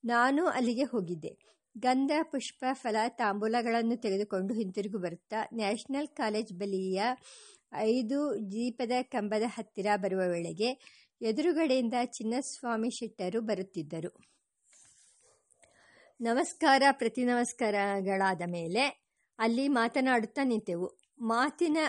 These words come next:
ಅವಸರದಲ್ಲಿ ನನ್ನ ಕೈಯಲ್ಲಿದ್ದ ತಾಂಬೂಲದಿಂದ ಒಂದು ಅಡಕೆಯ ಚೂರು ಜಾರಿ ನೆಲದ ಮೇಲೆ ಬಿತ್ತು. ನಾನು ಅದನ್ನು ಹಾಗೆ ಬಿಟ್ಟೆ. ಚಿನ್ನಸ್ವಾಮಿ ಶೆಟ್ಟರು ನನ್ನ ಮುಖ ನೋಡಿ ತಾವೇ ಬಗ್ಗಿ ಆ ಅಡಿಕೆ ತುರ-, ಚೂರನ್ನು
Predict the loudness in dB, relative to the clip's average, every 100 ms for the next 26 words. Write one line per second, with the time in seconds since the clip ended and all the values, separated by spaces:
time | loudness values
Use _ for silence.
0 | -2 -2 0 0 -2 0 -2 0 0 2
1 | 0 -2 -2 0 0 0 -2 -4 -2 -4
2 | 0 0 0 -2 -4 -2 -2 0 0 0
3 | -2 -4 -4 -4 -4 -4 -6 -2 -2 -2
4 | -2 0 0 -2 -2 -2 -2 -2 -4 -6
5 | -10 -14 -14 -20 -20 _ -2 2 2 2
6 | 2 2 0 -2 -2 0 0 -2 -6 -12
7 | -16 -20 _ -6 -2 0 -2 -2 -2 -2
8 | -4 -4 -4 -2 0 0 0 2 0 0
9 | 0 0 0 -2 -2 -2 0 0 0 -4
10 | -4 -6 0 0 0 -2 -6 -4 -6 -6
11 | -4 -4 -6 -10 -4 -2 0 -2 -2 -4